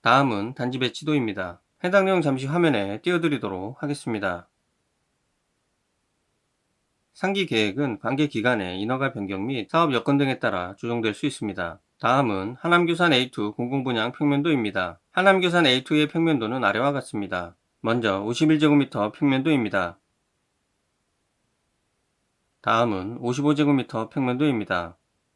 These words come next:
다음은 오십팔 제곱미터 평면도입니다. 다음은 오십구 A 평면도입니다.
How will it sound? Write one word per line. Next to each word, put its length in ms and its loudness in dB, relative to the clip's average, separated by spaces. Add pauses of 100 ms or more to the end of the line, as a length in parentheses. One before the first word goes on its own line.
(2500)
다음은 560 0
오십팔 400 2
제곱미터 560 -2
평면도입니다. 840 -2 (3250)
다음은 580 0
오십구 420 -2
A 240 -2
평면도입니다. 840 -2